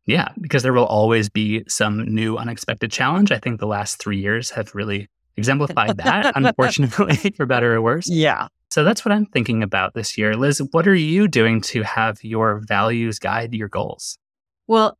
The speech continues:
Speaker 2: integrity and sustainability to me are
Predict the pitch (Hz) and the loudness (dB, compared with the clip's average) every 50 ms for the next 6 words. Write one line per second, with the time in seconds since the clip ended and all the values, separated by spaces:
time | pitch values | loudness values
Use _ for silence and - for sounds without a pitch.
0 | _ _ - 214 208 190 - - 226 233 262 - 311 311 302 302 294 285 285 - | _ _ -4 -4 -4 -4 -2 -2 0 0 0 0 0 2 2 2 2 2 0 0
1 | 190 190 180 170 - - 190 - - - 202 190 185 180 175 160 165 160 160 160 | -2 -2 -2 -2 -4 -6 -6 -6 -6 -2 0 2 2 2 2 0 0 0 0 2
2 | 160 156 151 147 135 131 - - - 151 143 143 143 143 135 135 143 | 0 0 0 -2 -4 -6 -8 -8 -6 -4 -2 -2 -2 -2 -2 -4 -6